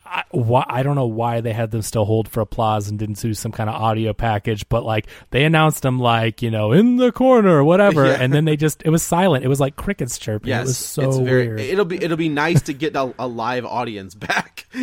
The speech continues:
Speaker 2: in front, you know. And people have said that, you know, the, a lot of those guys on that roster, um, wrestled for, on the independent scene, and a lot of them wrestled, uh, in front of, like, fifteen to twenty people, and half that people were the other wrestlers.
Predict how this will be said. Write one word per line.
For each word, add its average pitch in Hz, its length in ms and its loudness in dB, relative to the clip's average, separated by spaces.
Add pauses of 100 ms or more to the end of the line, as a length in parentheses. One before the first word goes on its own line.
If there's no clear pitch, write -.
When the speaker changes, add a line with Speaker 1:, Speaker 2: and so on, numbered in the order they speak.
Speaker 2:
in 147 160 -4
front, 135 280 -8
you 143 80 -2
know. 120 200 -4 (260)
And 220 140 -2
people 262 240 -2
have 190 100 2
said 160 280 -2
that, 127 180 -2
you 135 80 -6
know, 120 160 -8
the, 110 200 -10
a 120 60 -8
lot 127 220 -4
of 185 80 -6
those 151 160 -6
guys 120 500 -6 (140)
on 127 140 -6
that 120 160 -8
roster, 104 640 -8 (420)
um, 117 460 -6
wrestled 139 440 -4
for, 135 220 -6
on 135 80 -6
the 139 80 -4
independent 143 460 -6
scene, 104 180 -12
and 104 100 -12
a 110 40 -8
lot 120 160 -4
of 139 100 -4
them 113 220 -8
wrestled, 117 540 -8 (500)
uh, 117 240 -4
in 151 120 -2
front 170 280 -4
of, 151 140 -4
like, 120 240 -6
fifteen 160 540 -4
to 139 60 -6
twenty 135 360 -8
people, 120 480 -8 (420)
and 123 460 -6
half 135 340 -2
that 143 200 0
people 143 280 -6
were 139 120 0
the 127 120 -4
other 127 160 -2
wrestlers. 113 600 -6